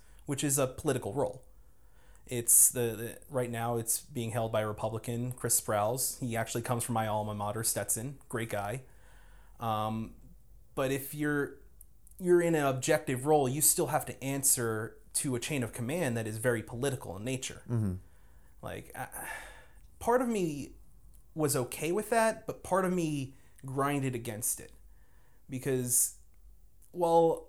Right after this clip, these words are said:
Speaker 1: my bosses were very, very forward about, they wanted my objective opinions. They wanted, they, they didn't put their hands in, like, my analysis.
Speaker 2: Mm-hmm.
Speaker 1: They gave me a lot of freeform. At the same time, a lot of the, the, the,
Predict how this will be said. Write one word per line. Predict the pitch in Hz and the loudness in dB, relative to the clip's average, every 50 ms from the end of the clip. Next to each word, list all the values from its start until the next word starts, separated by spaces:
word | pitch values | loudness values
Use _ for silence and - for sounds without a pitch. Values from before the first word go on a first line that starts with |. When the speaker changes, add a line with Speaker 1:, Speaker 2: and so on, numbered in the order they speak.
| - - | -14 -4
Speaker 1:
my | 165 175 185 | 0 0 4
bosses | 180 202 185 196 190 - 208 196 185 175 165 - - - - | 4 6 6 6 4 4 2 2 2 2 4 4 2 2 -2
were | 160 156 147 143 135 - - | -4 -2 0 0 0 -2 -4
very, | 135 135 139 131 - 190 196 202 190 175 160 139 127 120 120 - - | -6 -8 -8 -4 0 0 2 4 4 4 4 2 0 0 -4 -6 -10
very | 127 127 143 143 143 135 131 127 123 120 117 - - - - | -6 -4 0 2 2 2 2 0 0 -2 -4 -8 -14 -6 0
forward | - 131 123 120 120 117 | 2 2 4 4 2 2
about, | 113 120 113 113 110 107 - - - - 123 | 2 2 2 2 0 -2 -6 -14 -18 -10 -4
they | 135 139 | -2 0
wanted | 135 131 135 131 131 127 127 | 0 2 2 2 2 2 2
my | 123 120 | 2 0
objective | 120 117 117 131 131 - - 123 110 117 | 0 -2 0 0 0 0 0 -6 -8 -8
opinions. | - - 123 117 113 110 110 113 113 - | -8 -6 -6 -4 -4 -4 -4 -4 -4 -4
They | 120 120 | -2 -2
wanted, | 120 120 120 123 120 117 117 113 - - - | -2 0 0 -2 -2 -2 -4 -6 -8 -6 -4
they, | 143 143 143 | -2 -2 -2
they | 135 135 - 143 139 131 | -4 -4 -2 -2 -2 0
didn't | 131 143 143 143 135 135 | 0 -2 -2 -2 -4 -2
put | - 143 135 - | -2 -2 0 0
their | 135 127 117 | -2 -2 0
hands | 117 127 120 120 120 117 113 - | -2 -4 -2 -2 -4 -4 -4 -4
in, | 123 117 117 | -4 -4 -4
like, | 117 110 113 113 - | -4 -6 -6 -6 -6
my | 120 117 120 | -6 -6 -4
analysis. | 117 113 113 113 113 110 120 117 - - 98 90 - - - - - - | -6 -6 -4 -4 -4 -4 -4 -2 -4 -4 -2 2 4 4 4 4 0 -4
Speaker 2:
Mm-hmm. | 113 117 110 104 95 95 95 | -4 -2 -2 -2 -2 -2 -2
Speaker 1:
They | 156 151 | -2 0
gave | 151 170 165 165 160 | 2 2 2 2 2
me | 151 139 | 0 0
a | 127 | 0
lot | 123 131 127 127 | 2 2 2 2
of | - - | 2 0
freeform. | - - 208 202 - - - 113 104 98 104 107 - - - - - - - - - - - | -2 -2 -2 -2 -2 -4 -4 -6 -6 -6 -8 -10 -12 -14 -20 -20 -20 -20 -20 -20 -20 -20 -20
At | - 160 | -10 2
the | 165 | 6
same | - - 208 190 156 131 | 6 6 6 4 0 -2
time, | - - - 240 247 196 156 135 117 117 117 113 - - - - - - - - | -2 -2 0 2 4 4 4 2 2 0 -4 -6 -10 -14 -20 -20 -20 -20 -6 -4
a | 143 | 0
lot | 143 156 170 165 | 4 6 6 6
of | 156 139 | 4 2
the, | 135 131 | 0 -2
the, | 131 131 - - 123 120 117 117 110 110 107 101 - - | -4 -6 -2 -2 0 0 0 -2 -4 -4 -6 -8 -8 -8
the, | 113 110 110 107 | -8 -8 -8 -10